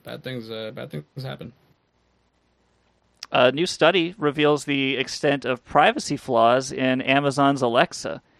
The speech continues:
Speaker 2: namely that it
Speaker 1: Oh,
Speaker 2: is a
Speaker 1: big
Speaker 2: listening
Speaker 1: surprise.
Speaker 2: device monitored by a global corporation. <laughs>
Speaker 1: No, no, that's not tr-, you should definitely fact check that. I don't think that's true.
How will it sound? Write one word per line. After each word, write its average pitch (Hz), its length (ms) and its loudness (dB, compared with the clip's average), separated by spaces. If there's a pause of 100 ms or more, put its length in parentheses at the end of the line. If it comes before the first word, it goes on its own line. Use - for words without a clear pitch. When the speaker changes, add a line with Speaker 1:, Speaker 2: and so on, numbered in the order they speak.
(340)
Speaker 2:
namely 143 460 2
that 131 200 4
it 135 120 2
Speaker 1:
Oh, - 20 0
Speaker 2:
is 127 120 -2
a 123 60 2
Speaker 1:
big 120 80 -2
Speaker 2:
listening 131 320 2
Speaker 1:
surprise. 117 560 0
Speaker 2:
device - 60 -16
monitored 127 440 2
by 120 140 6
a 117 80 2
global 123 560 2
corporation. 110 800 0 (1200)
<laughs> - 80 -10 (520)
Speaker 1:
No, 139 800 4
no, 123 280 0
that's 156 200 0
not 131 180 -2
tr-, - 100 -12
you 165 140 -8
should 147 300 -6
definitely 120 320 -4
fact 98 260 -10
check - 180 -12
that. 90 200 -16 (160)
I 135 100 -10
don't 120 100 -8
think - 120 -16
that's - 160 -18
true. - 180 -20